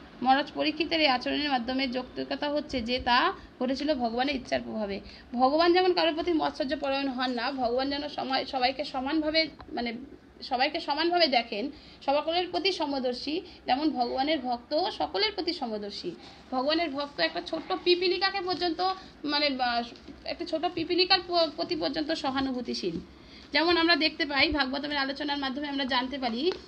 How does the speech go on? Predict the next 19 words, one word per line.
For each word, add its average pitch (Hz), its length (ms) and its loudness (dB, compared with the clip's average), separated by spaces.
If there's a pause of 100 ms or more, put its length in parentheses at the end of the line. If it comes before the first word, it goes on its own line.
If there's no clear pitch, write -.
(180)
যে 277 160 0
জড়ভরত 320 680 0
ছিলেন, 302 380 4 (420)
রাজা 269 280 2
রঘুগণ 320 460 4
যখন 320 240 2
নাকি, 330 340 6
উম, 262 420 0
কপিলাশ্রমে 349 600 4
যাচ্ছিলেন, 269 480 0
উম, - 720 -6 (360)
সিন্ধু 330 380 4
সৌভীরী 311 440 0
রাজা 269 360 2 (420)
রঘুগণ 294 640 2
যখন 302 320 -2
কপিলা 359 320 2
আশ্রমে 339 340 0
যাচ্ছিলেন, 254 500 -2